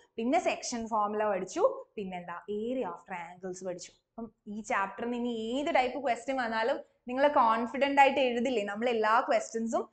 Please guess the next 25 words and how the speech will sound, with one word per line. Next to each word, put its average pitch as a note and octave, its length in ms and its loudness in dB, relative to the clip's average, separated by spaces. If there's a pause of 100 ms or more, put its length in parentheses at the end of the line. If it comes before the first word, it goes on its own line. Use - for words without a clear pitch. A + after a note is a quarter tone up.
(240)
കവർ F#3+ 220 0
ചെയ്ത് A3 320 0
പോയി. G3+ 160 -2
ഇങ്ങനത്തെ A3 340 -4
ക്വസ്റ്റ്യൻസ് B3+ 380 0 (120)
തന്നെയായിരിക്കും A#3+ 540 2
എക്സാമിന് G#3 540 -2
വരുന്നുണ്ടാവുക. F#3 760 2 (240)
അപ്പൊ A3 140 -4
നിങ്ങൾ B3 300 2
എന്താ, A#3+ 240 0
നിങ്ങൾ A3+ 260 -2
മാത്രം B3+ 420 -4
പഠിച്ചാൽ B3 340 -2
മതിയോ? A3 260 -2
നിങ്ങളുടെ G#3+ 280 -4
ഫ്രണ്ട്സും A3 480 -6
കൂടി D4+ 460 0 (180)
ഈസി D#4+ 320 4
ആയിട്ട്, C#4 340 4
സിമ്പിൾ D4 400 2
ആയിട്ട് C#4+ 220 8
കോർഡിനേറ്റ് A#3 500 4
ജോമെട്രി A3+ 420 0
പഠിക്കട്ടെ. G3+ 560 0